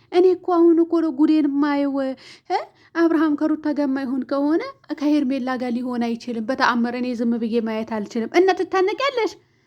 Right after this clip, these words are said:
ትታነቂያለሽ ወይ? እም? ገመድ ልስጥሽ? እንዲያው ሴቶቹ አፈር ያስበላችሁና ልታሰድቡን በቃ ሆን ብሎ፣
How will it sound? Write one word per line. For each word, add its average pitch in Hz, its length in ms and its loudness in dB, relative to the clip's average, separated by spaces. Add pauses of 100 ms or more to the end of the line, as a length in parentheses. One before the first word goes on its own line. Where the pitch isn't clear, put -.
(140)
ትታነቂያለሽ 330 720 0
ወይ? 247 200 -2 (360)
እም? 381 180 -2 (260)
ገመድ 359 380 4
ልስጥሽ? 427 460 -2 (320)
እንዲያው 359 300 2
ሴቶቹ 339 420 0
አፈር 311 260 0
ያስበላችሁና 277 720 -4
ልታሰድቡን 269 800 -2
በቃ 262 240 -4
ሆን 294 240 -2
ብሎ፣ 262 120 -4